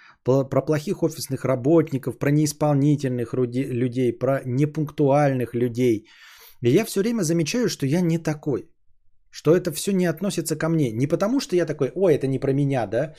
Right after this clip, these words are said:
э, что не я такой дурачок. Когда говорят "дурачок", я легко могу понять, что я дурачок. Но когда говорится о конкретно каких-то вещах, вот, эм, критикуется какое-то поведение, я понимаю, что я не такой.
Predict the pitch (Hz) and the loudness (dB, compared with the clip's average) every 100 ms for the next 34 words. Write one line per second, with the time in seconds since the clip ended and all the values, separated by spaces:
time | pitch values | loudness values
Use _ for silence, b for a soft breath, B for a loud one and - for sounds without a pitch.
0 | B B B - 123 120 117 117 113 131 | B B B -10 -2 0 0 -2 -2 0
1 | 139 139 117 117 117 117 - 104 - 214 | 4 4 4 0 2 2 0 -2 -2 0
2 | 220 175 214 - 294 - 233 220 - 196 | 0 2 2 2 0 2 2 2 0 0
3 | 139 127 131 175 - 123 131 123 139 - | 2 0 0 -2 -2 -2 0 0 -2 -6
4 | - B B B B B 135 196 214 196 | -12 B B B B B 0 2 0 0
5 | 233 202 214 233 - 202 165 160 202 190 | 0 0 0 -2 -4 -2 -2 -2 0 0
6 | 196 147 147 156 147 147 170 - 277 - | 0 -2 -4 -2 2 4 4 0 -4 2
7 | 147 135 135 131 123 120 143 135 139 160 | 0 2 0 0 0 -4 -4 0 0 2
8 | 156 151 - 120 120 127 110 117 113 117 | 4 4 4 -2 0 0 0 -2 0 2
9 | 113 98 92 104 120 117 165 202 - 120 | 2 0 -4 -2 -2 0 -2 -2 -2 -2
10 | 139 139 139 - 90 | -2 -4 -6 -8 -10